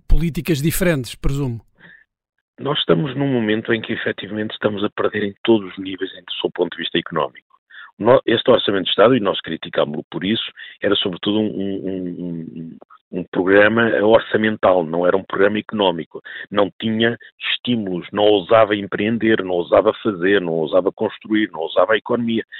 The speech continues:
Speaker 2: E, e o instrumento, o, e o Orçamento de Estado deve ser, quanto a nós, também um importante instrumento de política económica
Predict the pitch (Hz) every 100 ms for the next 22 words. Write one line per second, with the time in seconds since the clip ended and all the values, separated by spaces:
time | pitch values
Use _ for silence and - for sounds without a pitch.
0 | - - 110 101 113 110 143 165 180 156
1 | - 104 92 85 - 92 90 92 - 104
2 | 123 139 123 - 95 90 - 90 110 113
3 | 110 - 107 - 117 - 95 104 - 127
4 | 117 98 101 120 139 _ _ _ - 139
5 | 160 131 101 95 90 110 98 - 92 -
6 | 85 101 113 - - 117 - 95 - 85
7 | 80 92 - -